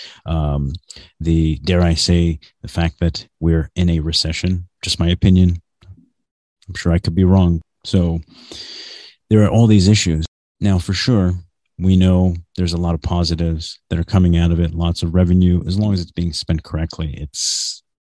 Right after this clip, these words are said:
probably the most critical aspect of all of it is that, hey, we're gonna raise all this money by legalizing cannabis.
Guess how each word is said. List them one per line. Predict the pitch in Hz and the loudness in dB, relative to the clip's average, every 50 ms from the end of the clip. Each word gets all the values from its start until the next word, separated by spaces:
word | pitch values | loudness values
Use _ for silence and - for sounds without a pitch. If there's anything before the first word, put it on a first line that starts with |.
| _ - | _ -4
probably | 101 98 98 92 90 | 0 2 2 4 4
the | 85 82 | 4 4
most | 87 87 - - | 2 2 0 -2
critical | - - - 104 95 - - 85 - _ - - | -2 0 0 0 0 -2 -4 -8 -8 _ -10 -6
aspect | 175 170 - - - - - 78 - - | -4 -4 -4 -4 -6 -8 -8 -10 -6 -8
of | 85 76 | -8 -8
all | - - 90 90 85 80 | -4 0 0 2 2 2
of | 73 73 | 0 -2
it | 69 65 | -4 -4
is | 69 80 82 | -4 -4 -4
that, | 87 85 80 - - - - - - _ | -2 -2 -2 -4 -8 -16 -20 -20 -12 _
hey, | - 101 95 | 0 2 2
we're | 90 87 90 | 4 4 2
gonna | 80 87 87 82 76 | 2 2 2 2 2
raise | 76 87 87 82 73 - - | 2 2 2 0 0 -2 -2
all | 92 101 104 101 | 2 4 4 6
this | 98 92 - - | 4 4 2 2
money | 95 95 90 82 80 82 78 87 98 _ _ _ _ _ _ _ - | 2 2 2 2 0 -2 -4 -8 -12 _ _ _ _ _ _ _ -6
by | 82 82 | -4 -4
legalizing | 80 85 90 107 120 101 101 85 82 82 82 80 78 82 82 80 | -2 0 2 4 4 4 2 0 -2 -2 -2 -2 -2 -4 -4 -4
cannabis. | - 85 82 82 78 82 80 80 - - - - - | -2 -2 -2 -2 -2 -4 -6 -8 -8 -10 -14 -14 -16